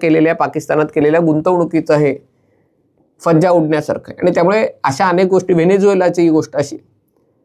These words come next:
आणि त्यामुळे काही गोष्टीत भारत आणि चीन एकत्र येऊन स्वतःच्या हिताची रक्षा करणं आणि दुसरीकडे एकमेकांच्या विरोधातही काम करणं, हे चालू राहिलं तर त्याला रिअल पॉलिटिक्स असं आपण म्हणू शकतो.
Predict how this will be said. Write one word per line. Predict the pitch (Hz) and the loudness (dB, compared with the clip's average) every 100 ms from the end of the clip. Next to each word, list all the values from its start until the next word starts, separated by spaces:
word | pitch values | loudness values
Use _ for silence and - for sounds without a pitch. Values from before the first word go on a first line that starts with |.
| _ _ _ - | _ _ _ -4
आणि | 151 190 | 0 0
त्यामुळे | 180 196 | 0 0
काही | 202 160 185 | 0 0 2
गोष्टीत | 190 175 - 185 185 - _ | 2 0 0 0 0 -6 _
भारत | 147 131 156 160 | -4 0 0 0
आणि | 165 | -2
चीन | 165 165 175 - | 0 0 0 -2
एकत्र | 151 - 170 180 | -2 -2 0 2
येऊन | 165 139 123 - _ _ _ _ _ _ _ _ _ _ _ _ - | 2 2 -4 -14 _ _ _ _ _ _ _ _ _ _ _ _ -8
स्वतःच्या | - 160 170 165 180 | -4 -2 0 0 2
हिताची | 160 180 180 202 | 2 0 2 2
रक्षा | 175 - 175 | 0 -2 -4
करणं | 160 147 147 | -2 -2 0
आणि | 170 | 0
दुसरीकडे | 170 160 180 185 185 | 0 2 0 2 2
एकमेकांच्या | 170 170 180 180 208 | 2 0 0 2 2
विरोधातही | 202 220 214 196 202 | 4 4 2 0 -2
काम | 185 165 | -2 -2
करणं, | 151 151 | 0 0
हे | 156 180 202 | 2 2 -2
चालू | - 151 175 208 | -4 0 2 4
राहिलं | 196 180 175 | 2 0 0
तर | 175 | -2
त्याला | 170 160 185 | 0 0 2
रिअल | 180 185 | 4 2
पॉलिटिक्स | 185 175 165 160 156 | 2 0 0 0 -2
असं | 147 | -2
आपण | 165 160 | -2 0
म्हणू | 147 135 | 0 0
शकतो. | - - - | -4 -12 -18